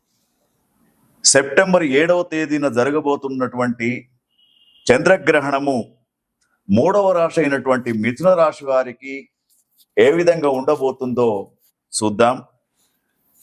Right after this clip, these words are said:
చంద్రగ్రహణం సంభవించే రోజున చంద్రుని యొక్క స్థానం మిథున రాశికి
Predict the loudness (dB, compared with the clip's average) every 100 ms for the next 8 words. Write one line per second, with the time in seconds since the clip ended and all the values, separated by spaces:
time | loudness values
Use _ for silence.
0 | -20 -20 -20 -20 _ _ _ _ -20 -18
1 | -10 0 2 2 0 0 0 -2 -8 -6
2 | -6 -2 -4 -4 -2 -2 0 -2 -2 -2
3 | -2 -4 _ _ _ _ _ _ _ _
4 | _ _ _ 0 0 2 0 0 -2 0
5 | -2 -2 -2 -2 -2 -6 -8 _ _ -8
6 | -6 -2 0 0 -2 -6 -14 -10 -10 -12